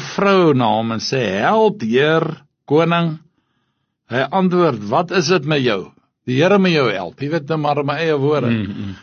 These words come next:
Speaker 1: Toe sê sy, "Nee, maar, jy weet, ek en daai vrou het 'n akkoord aangegaan. Ons het nou eendag haar kind geslag en gekook en geëet.
Speaker 2: Sjoe.
Speaker 1: En nou wil sy nie haar kind gee dat ons die kan slag en eet nie."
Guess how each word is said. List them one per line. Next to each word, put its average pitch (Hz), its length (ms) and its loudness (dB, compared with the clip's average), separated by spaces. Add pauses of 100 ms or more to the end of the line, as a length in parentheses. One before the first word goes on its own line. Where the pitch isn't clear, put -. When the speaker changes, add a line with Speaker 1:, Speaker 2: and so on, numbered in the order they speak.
(440)
Speaker 1:
Toe 196 120 0
sê 226 180 0
sy, 226 120 2
"Nee, 220 220 4
maar, 202 240 2 (480)
jy 170 100 -6
weet, 196 180 2
ek 202 200 -2
en 208 100 -2
daai 185 240 2
vrou 185 320 2
het 170 140 0
'n 165 40 -2
akkoord 170 460 0
aangegaan. 127 720 -4 (480)
Ons 156 220 -4
het 165 120 -2
nou 143 140 2
eendag 180 240 0
haar 139 300 4
kind 170 260 0
geslag 156 560 -2
en 120 100 -6
gekook 139 460 -2
en 135 80 -4
geëet. 165 500 -4 (140)
Speaker 2:
Sjoe. - 380 -10
Speaker 1:
En 151 120 -2
nou 147 180 2
wil 160 120 2
sy 175 140 -4
nie 170 140 -2
haar 156 220 2
kind 180 240 -2
gee 165 180 0
dat 151 180 -2
ons 143 160 0
die 165 100 -2
kan 180 180 -2
slag 123 320 -4
en 107 100 -8
eet 95 280 -12
nie." - 20 -20